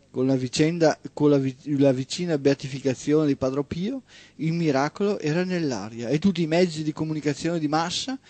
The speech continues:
con in testa televisioni pubbliche e private, spiegarono agli italiani che di evento divino si trattava. Poi si scoprì quello che già si sapeva, ma che era stato dimenticato, perché altrimenti la verità dei fatti non avrebbe permesso all'informazione di gonfiare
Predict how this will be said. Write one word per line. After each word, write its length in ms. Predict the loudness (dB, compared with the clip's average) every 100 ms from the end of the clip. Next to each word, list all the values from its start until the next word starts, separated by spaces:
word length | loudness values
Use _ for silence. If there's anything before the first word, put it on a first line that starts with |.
| -20 -16
con 160 | -2 0
in 140 | 0
testa 400 | 4 4 6 4
televisioni 600 | 4 4 4 4 2 2 0
pubbliche 460 | 0 2 2 2
e 40 | 2
private, 520 | 2 4 0 -2 -8 -10 -18
spiegarono 680 | -12 -6 0 2 4 2 2
agli 80 | 2
italiani 720 | 2 0 0 0 0 -2 -4 -8 -20 -20 -20 _
che 180 | -2 2
di 120 | 4
evento 480 | 6 6 2 2 2
divino 480 | 2 -2 -4 -4 -6
si 160 | -8
trattava. 680 | -10 -10 -8 -8 -8 -10 -14 -20 _ -2
Poi 180 | 0
si 160 | 2 -2
scoprì 500 | -6 -6 -4 -4 -6 _
quello 220 | -4 -2 -2
che 120 | -2
già 160 | -4
si 140 | -4 -8
sapeva, 520 | -8 -8 -8 -8 -14 _ -20 _
ma 160 | -12 -6
che 120 | -2
era 100 | -2
stato 320 | -4 -8 -6
dimenticato, 840 | -6 -6 -6 -10 -8 -8 -8 -12 -14 -20 -20 _
perché 260 | -2 0 0
altrimenti 500 | 0 0 0 -2 0
la 80 |
verità 340 | 0 0 -2 -2
dei 140 | -2
fatti 360 | -2 -4 -4 -6
non 140 | -4
avrebbe 340 | -2 0 0 0
permesso 760 | -2 -2 -2 -4 -6 -8 -10
all'informazione 800 | -8 -8 -6 -6 -6 -6 -4 -4
di 120 | -4
gonfiare 720 | -4 -4 -4 -4 -4 -4 -8